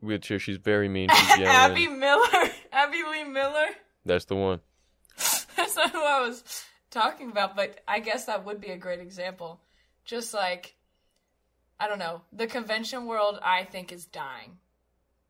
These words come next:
Speaker 2: in a way. But this is not very interesting to people who don't like
Speaker 1: Do you think
Speaker 2: know what
Speaker 1: this
Speaker 2: I'm
Speaker 1: is all
Speaker 2: talking about.
Speaker 1: conventions? Do you think this is, you know, I seen VidCon's lineup is not looking as hot. Um,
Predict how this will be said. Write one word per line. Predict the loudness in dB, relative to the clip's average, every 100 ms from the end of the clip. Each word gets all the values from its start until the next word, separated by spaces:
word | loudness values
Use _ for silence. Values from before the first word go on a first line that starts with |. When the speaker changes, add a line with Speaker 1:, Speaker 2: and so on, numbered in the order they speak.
| _
Speaker 2:
in | -12 -6
a | -6 -6 -12 -18 _ _ _ _ _ -20 -20 _ _ _
way. | -18 -18 -18 _ -8
But | -4 -4 -6 _ _ _ _ _ _ _ _ _
this | -16 -16 -16
is | -16 -20 _ _ _ _ _ _ _ _
not | -14 -12 -10 -12 -14 -16 _ _
very | -12 -10 -10
interesting | -14 -16 -16
to | -18 -18
people | -20 -20
who |
don't | -16 -18 -16
like | -18 -18 _ _ -20 -20 -20 -6
Speaker 1:
Do | 2
you | 4
think | 6 4
Speaker 2:
know |
what | 4
Speaker 1:
this | 2
Speaker 2:
I'm | 6
Speaker 1:
is | 10
all | 10
Speaker 2:
talking | 10 6
about. |
Speaker 1:
conventions? | 8 8 6 2 2 0
Do | 0
you | 0
think | 0 -2 0
this | 0 0
is, | 0 0 0
you | 2
know, | 6
I | 8
seen | 6 2 -2
VidCon's | 2 2 4 4 4 4
lineup | 6 6 4 0
is | 0
not | 2 2
looking | 0 -4
as | -6 -4
hot. | 2 6 4 4
Um, | 2 2